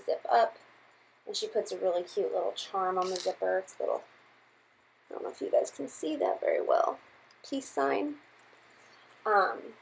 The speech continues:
and I just think they're absolutely adorable. So how I have those is I just have them, the biggest one to the smallest one, and then I use the biggest one's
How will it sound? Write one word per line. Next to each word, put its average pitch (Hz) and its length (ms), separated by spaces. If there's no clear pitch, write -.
and 196 320
I 185 200
just 196 180
think 196 180
they're 180 140
absolutely 180 380
adorable. - 340
So 226 220
how 247 200
I 254 80
have 240 380
those 214 360
is 202 160
I 196 80
just 202 200
have 190 300
them, 185 360
the - 140
biggest 214 480
one 196 480
to 202 60
the - 120
smallest 294 560
one, 302 300
and 202 80
then 190 120
I 185 120
use 180 200
the 180 140
biggest 220 440
one's 196 300